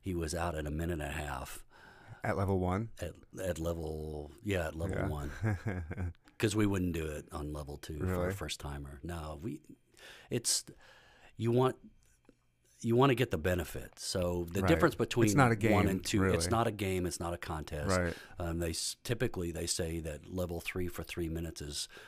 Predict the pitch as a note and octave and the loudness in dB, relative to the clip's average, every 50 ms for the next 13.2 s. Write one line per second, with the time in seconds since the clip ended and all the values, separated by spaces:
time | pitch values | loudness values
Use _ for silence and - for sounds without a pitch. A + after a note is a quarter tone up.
0 | - - - F2 E2+ E2 - F#2+ F2 D#2+ - - D#2 D2 D2 - - - - G2 | -18 -10 -6 -4 -2 -2 -2 -2 -4 -4 -6 -8 -8 -8 -10 -12 -16 -10 -6 -6
1 | E2 D#2 - - E2 - - E2+ - - - E2 C#2+ C#2 D2+ D2 D2 - - D#2 | -6 -6 -6 -8 -8 -4 -4 -4 -2 -2 -4 -4 -4 -6 -8 -10 -10 -10 -10 -10
2 | F2 G#2 A2 - - - - - - - - G2 F#2+ - - F#2+ F2+ F2+ F#2+ G2+ | -10 -10 -10 -12 -12 -10 -10 -10 -10 -8 -6 -6 -4 -2 -2 -2 -2 -2 -2 -6
3 | - - - - - - F2+ D#2+ D2+ D2 C#2+ C2+ C#2 D2+ - _ _ _ - _ | -10 -14 -10 -4 -2 -2 -2 -2 -4 -6 -8 -8 -10 -14 -16 _ _ _ -20 _
4 | - E2+ D#2+ D2+ C#2+ C#2+ C#2+ - - F2 E2+ E2+ D#2+ D#2+ D#2 D#2 D2 - _ _ | -10 -10 -8 -8 -8 -10 -10 -10 -6 -4 -4 -2 -2 -2 -4 -4 -6 -8 _ _
5 | _ _ _ _ _ _ _ _ _ - - A#2 - G#2 - F#2 F2+ D#2 - F#2 | _ _ _ _ _ _ _ _ _ -4 -4 -2 -2 -2 -2 -2 -2 -2 -2 -2
6 | F2 E2+ E2 E2 D#2+ D#2+ D2+ - - - E2+ D#2+ - - F2 D#2 D#2 D#2 D#2 D#2 | -2 -2 0 -2 -2 -4 -6 -8 -10 -8 -8 -6 -4 -4 -4 -2 -2 -4 -4 -4
7 | D2+ D2 D2+ D2+ - - D#2+ D2+ C#2+ D2+ D2 C#2+ D2+ D2+ D2 C#2+ C#2 C#2 - - | -4 -4 -6 -4 -4 -4 -6 -6 -6 -6 -6 -6 -6 -6 -6 -6 -8 -10 -10 -10
8 | D2+ D2 D2 C#2+ C#2+ C#2+ - - - - - - - - D#2+ C#2 C#2+ D#2+ D2+ C#2+ | -10 -10 -8 -10 -10 -12 -14 -16 -20 -20 -18 -14 -10 -10 -8 -6 -6 -6 -6 -6
9 | C#2+ C#2 C#2+ C#2+ C#2 C#2 C#2+ C2+ C2 C2+ C2 C2+ C2+ C2 C#2+ C#2+ C#2+ D2 C#2+ D2 | -6 -6 -6 -6 -6 -6 -6 -8 -8 -8 -10 -10 -10 -10 -8 -8 -6 -6 -6 -6
10 | C#2+ C#2+ C#2+ - - - - - - - - D2+ C#2 C2+ C#2 C#2 - - - - | -6 -8 -8 -12 -18 -20 -20 -20 -18 -12 -10 -8 -8 -8 -8 -12 -14 -14 -12 -8
11 | F2 D2+ D2+ - D#2+ D2 D2 C#2+ D2 D2 C#2+ C#2 C#2+ - D2+ C#2 C2+ C2+ C#2 C#2+ | -8 -8 -6 -6 -8 -8 -8 -8 -8 -8 -8 -8 -8 -10 -10 -10 -10 -10 -10 -12
12 | - - - - - - - - - - - - - - E2+ D#2+ - - D2+ D#2 | -12 -14 -16 -12 -12 -12 -12 -12 -14 -16 -16 -16 -12 -10 -10 -8 -8 -8 -8 -8
13 | C#2 C2 C2 C2+ | -8 -8 -10 -12